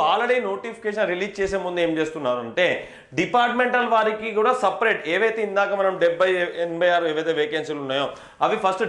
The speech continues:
డిపార్ట్‌మెంటల్ వారికి కూడా కొన్ని వేకెన్సీలు ఇస్తున్నారు అందులో నుంచి. ఎందుకోసం అంటే డిపార్ట్‌మెంట్లో ఉన్న వాళ్ళని మోటివేట్ చేయాలనే ఉద్దేశంతో, ఎక్స్పీరియన్స్ ఉన్న వాళ్ళు వస్తారు అనే ఉద్దేశంతో వారిని మోటివేట్ చేయాలని డిపార్ట్‌మెంటల్ వారికి కూడా సపరేట్గా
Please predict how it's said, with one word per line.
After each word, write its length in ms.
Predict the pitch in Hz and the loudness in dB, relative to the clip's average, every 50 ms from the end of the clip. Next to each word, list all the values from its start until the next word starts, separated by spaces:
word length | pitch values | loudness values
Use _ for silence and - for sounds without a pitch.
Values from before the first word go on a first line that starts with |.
| 151 | -2
డిపార్ట్‌మెంటల్ 540 | 160 160 - 190 190 190 220 214 208 208 190 190 | -2 0 2 2 2 2 0 0 0 0 2 2
వారికి 300 | 196 196 190 196 190 202 180 | 2 2 2 0 -2 -4 -2
కూడా 140 | 180 202 226 220 | 0 0 0 0
కొన్ని 160 | 220 208 196 185 | -2 -4 -2 -2
వేకెన్సీలు 400 | 175 170 165 185 185 190 196 170 156 | -2 0 0 -2 -2 -2 -4 -4 -6
ఇస్తున్నారు 320 | 151 - 185 180 180 160 156 | -4 -2 -2 0 0 0 0
అందులో 220 | 143 135 147 151 151 139 | -2 0 -2 -2 -2 -2
నుంచి. 180 | 131 120 120 139 | -4 -4 -4 -2
ఎందుకోసం 380 | 156 185 196 185 190 - 190 190 185 | -2 -2 -4 -4 -4 -2 -2 -2 0
అంటే 180 | 180 185 214 214 165 | 0 0 -2 0 0
డిపార్ట్‌మెంట్లో 560 | 165 160 160 190 190 185 185 196 190 175 180 180 175 | -2 -2 0 0 0 0 0 -4 -2 -2 -2 -2 -2
ఉన్న 100 | 170 175 170 | 0 0 0
వాళ్ళని 260 | 175 175 175 180 185 175 147 | 0 0 0 -2 -4 -4 -4
మోటివేట్ 380 | 147 151 151 170 170 170 165 165 - | -6 -6 -4 0 0 0 0 0 0
చేయాలనే 300 | 156 147 147 151 147 147 143 | 0 0 0 0 -2 -4 -4
ఉద్దేశంతో, 440 | 147 151 151 - 147 131 131 139 135 123 143 139 139 - - - - - - 143 165 | -4 -6 -6 -6 -8 -6 -4 -4 -2 -2 -2 -2 -4 -6 -12 -18 -20 -6 -2 -2 -2
ఎక్స్పీరియన్స్ 480 | 165 - - 233 226 233 233 226 233 208 | -2 -2 -4 -2 0 0 0 0 -2 -2
ఉన్న 100 | 202 202 196 196 | 0 2 2 2
వాళ్ళు 200 | 190 190 190 180 165 | 2 2 0 0 0
వస్తారు 480 | 156 - - - 170 165 165 165 175 165 - - 151 | -2 -2 -2 0 2 2 2 2 -2 -6 -6 -6 -6
అనే 100 | 151 147 139 | -4 -4 -4
ఉద్దేశంతో 500 | 139 139 156 147 151 156 139 120 139 135 165 170 175 143 - - - - - _ 123 135 | -4 -6 -6 -4 -6 -6 -4 -4 -4 -2 0 0 -2 -2 -4 -8 -16 -20 -20 _ -2 2
వారిని 300 | 156 175 208 214 214 202 185 175 | 2 2 2 0 -2 0 0 0
మోటివేట్ 360 | 190 185 208 208 208 - - | 0 0 0 -2 -2 0 0
చేయాలని 280 | 190 180 175 180 202 220 175 170 | 0 0 0 0 -2 -2 -4 -4
డిపార్ట్‌మెంటల్ 640 | 175 175 202 208 202 202 208 202 190 208 202 196 190 | -2 0 0 0 0 0 -4 -2 0 0 0 2 2
వారికి 280 | 190 185 185 175 180 170 170 | 2 0 -2 -6 -8 -6 -4
కూడా 120 | 202 - - - | -4 -4 -2 -4
సపరేట్గా 380 | 170 165 - 175 180 190 196 | -6 -4 -2 -4 -2 0 0